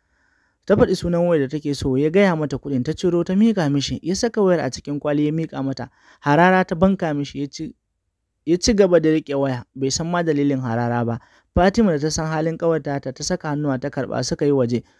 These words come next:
Wannan karan ta saka waƙa amma bata cika murya ba. Ta ce, "Kin san Allah Tima?"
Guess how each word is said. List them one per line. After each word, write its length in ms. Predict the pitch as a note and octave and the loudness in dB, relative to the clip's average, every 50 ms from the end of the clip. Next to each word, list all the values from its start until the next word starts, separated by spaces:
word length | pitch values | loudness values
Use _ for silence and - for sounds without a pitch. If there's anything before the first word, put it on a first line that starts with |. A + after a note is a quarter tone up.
| _ _ _ _ _ - | _ _ _ _ _ 0
Wannan 500 | C#3+ F3 G#3+ B3 C#4 C#4+ C4 A#3+ G3+ F3 | 4 6 6 6 6 6 6 4 2 2
karan 340 | - F#3 F3+ F3 D#3 D3 | 0 0 0 0 -2 -4
ta 200 | - - D#3+ D#3+ | -6 -6 -6 -6
saka 280 | E3 - F3+ E3+ - C#3+ | -4 -4 -4 -4 -4 -4
waƙa 280 | C#3 C#3 C#3 C#3 C#3 C3 | -4 -4 -4 -4 -6 -6
amma 240 | B2+ C3+ C#3+ D3 | -4 -4 -4 -2
bata 180 | D3 C#3+ B2+ B2 | -4 -4 -6 -6
cika 220 | - - - B2+ | -10 -10 -8 -4
murya 340 | B2+ B2 B2 A#2+ B2 A#2 A2 | -4 -2 -2 -2 -2 -2 -2
ba. 120 | G#2+ - - - | -4 -6 -8 -8
Ta 100 | - D3 | -10 -8
ce, 160 | - - C3+ | -6 -8 -8
"Kin 160 | - D3+ D3 | -6 -6 -6
san 160 | C3 - - - | -4 -4 -6 -4
Allah 280 | - D3+ D3+ D3+ C#3 | -2 -2 0 0 -2
Tima?" 340 | B2+ - C#3 C#3 C#3+ D3+ F3 | -2 -4 -4 -4 -4 -4 -6